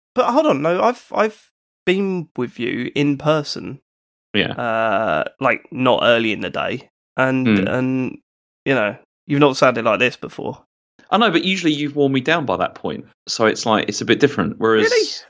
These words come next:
Speaker 1: You're
Speaker 2: Yeah.
Speaker 1: that easily wa-, worn down, are you?
Speaker 2: Yeah, I mean,
Speaker 1: Need a big,
Speaker 2: today's
Speaker 1: better
Speaker 2: been
Speaker 1: backbone.
Speaker 2: Look, come, look, today's been a good day. Can you just, just
Speaker 1: Let's
Speaker 2: let
Speaker 1: see.
Speaker 2: me have it?
Speaker 1: He's already
Speaker 2: It's
Speaker 1: dot-, he's already dropped. He's already there. <laughs> You all right?
Speaker 2: Yeah,
Speaker 1: Well,
Speaker 2: not
Speaker 1: why's it
Speaker 2: bad.
Speaker 1: been a good day?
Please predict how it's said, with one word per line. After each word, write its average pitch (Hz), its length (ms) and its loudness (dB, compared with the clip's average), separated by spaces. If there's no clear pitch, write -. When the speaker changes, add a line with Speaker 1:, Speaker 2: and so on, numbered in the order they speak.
Speaker 1:
You're 277 220 0
Speaker 2:
Yeah. 277 100 2
Speaker 1:
that - 120 0
easily 240 340 2
wa-, 226 460 0
worn 220 420 0
down, 196 260 2
are 120 40 -4
you? 156 180 -4
Speaker 2:
Yeah, 185 340 2
I - 140 0
mean, 202 140 4
Speaker 1:
Need 185 60 0
a - 20 -6
big, 190 180 0
Speaker 2:
today's 302 220 2
Speaker 1:
better 262 180 2
Speaker 2:
been 143 60 -10
Speaker 1:
backbone. 143 480 0
Speaker 2:
Look, 262 180 0
come, - 200 -2
look, - 260 -4
today's 226 240 0
been 240 140 -2
a 151 40 -2
good 131 120 0
day. 87 240 0
Can 127 180 -4
you 139 80 0
just, - 320 -4
just 147 160 -4
Speaker 1:
Let's 143 140 2
Speaker 2:
let 131 80 0
Speaker 1:
see. 156 80 2
Speaker 2:
me 147 40 4
have 127 140 0
it? - 120 -6
Speaker 1:
He's 139 100 -2
already 151 340 2
Speaker 2:
It's - 80 -2
Speaker 1:
dot-, 127 220 2
he's 143 280 2
already 151 260 2
dropped. 139 300 0
He's 143 300 4
already 156 420 4
there. 123 260 2
<laughs> - 40 4
You 139 100 0
all 143 80 4
right? 131 180 2
Speaker 2:
Yeah, 151 220 4
Speaker 1:
Well, 143 80 2
Speaker 2:
not 139 80 0
Speaker 1:
why's 180 120 4
it - 20 -6
Speaker 2:
bad. 185 60 -2
Speaker 1:
been 185 80 4
a 180 40 2
good 175 140 0
day? 151 280 2